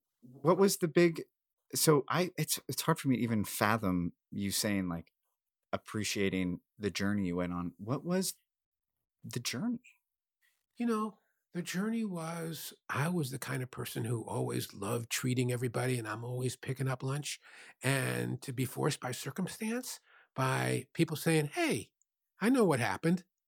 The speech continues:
Speaker 2: Let me buy you lunch." And it was so beautiful to be on the receiving end of that. I mean, life looked very different, and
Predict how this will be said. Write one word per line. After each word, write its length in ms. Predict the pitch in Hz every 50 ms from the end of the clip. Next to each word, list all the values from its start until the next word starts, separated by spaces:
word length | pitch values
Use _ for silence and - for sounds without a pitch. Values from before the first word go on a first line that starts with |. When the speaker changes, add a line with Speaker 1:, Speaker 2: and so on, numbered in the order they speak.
| _ _ _ -
Speaker 2:
Let 60 | 302
me 60 | 302 285
buy 220 | 247 294 277 269
you 200 | 269 277 311 311
lunch." 460 | 285 160 107 110 - - - - - _ _ _ _ _ _ _ _ -
And 460 | - 147 165 175 170 175 175 180 180 180
it 80 | 190 214
was 240 | 226 233 214 214 -
so 280 | - - - 208 262 320
beautiful 560 | 320 202 220 320 403 440 - - - - -
to 120 | - - 180
be 160 | 160 175 170
on 140 | 160 160 165
the 80 | 170
receiving 560 | 170 175 180 180 - - 226 277 - 381 339 302
end 140 | 185 135 120
of 60 | 110
that. 160 | 113 110 113
I 60 | 117
mean, 220 | 120 135 143 143 139
life 320 | 135 175 269 - - -
looked 220 | 262 277 277 - -
very 680 | 214 156 160 202 220 240 254 285 294 285 285 277 269 240
different, 420 | - - 240 285 - 339 285 233
and 220 | - 151 156 156